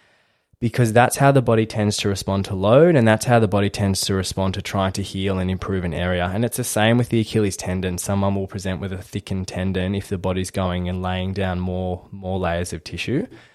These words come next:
to try and protect you at the end of the day, because that's what the body's doing, and that's when it tends to send pain signals, is it's trying to protect you,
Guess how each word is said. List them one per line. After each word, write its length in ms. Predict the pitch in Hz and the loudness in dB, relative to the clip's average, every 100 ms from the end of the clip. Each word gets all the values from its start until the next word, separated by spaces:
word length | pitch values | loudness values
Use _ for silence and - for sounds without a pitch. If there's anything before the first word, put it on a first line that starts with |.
| _ | _
to 100 | - | -8
try 340 | - 104 92 92 | -4 -2 0 -2
and 200 | 90 - | -4 -4
protect 500 | 98 - 87 87 - | -6 -4 -6 -4 -2
you 140 | 90 | -2
at 80 | - | -2
the 100 | 90 | -2
end 140 | 87 | -2
of 100 | 85 | -4
the 80 | 90 | -4
day, 160 | 87 82 | -2 -4
because 240 | - 127 | -2 2
that's 180 | 156 170 | 4 6
what 80 | 180 | 6
the 80 | 131 | 6
body's 280 | 101 90 | 4 -2
doing, 280 | - 87 90 | -4 -4 -2
and 120 | 90 | -2
that's 180 | 95 - | -2 -2
when 120 | 107 | -4
it 100 | 95 | -4
tends 280 | - 92 90 | -6 -6 -8
to 80 | - | -10
send 440 | - 90 87 85 - | -8 -4 -4 -6 -8
pain 320 | - 87 90 | -8 -4 -4
signals, 480 | - 98 117 156 131 | -4 -2 0 0 -2
is 80 | |
it's 120 | 98 - | -6 -6
trying 340 | 95 92 90 | -2 -2 -2
to 360 | - 95 87 87 | -6 -6 -6 -8
protect 440 | - 92 139 - | -8 2 2 6
you, 160 | 175 | 6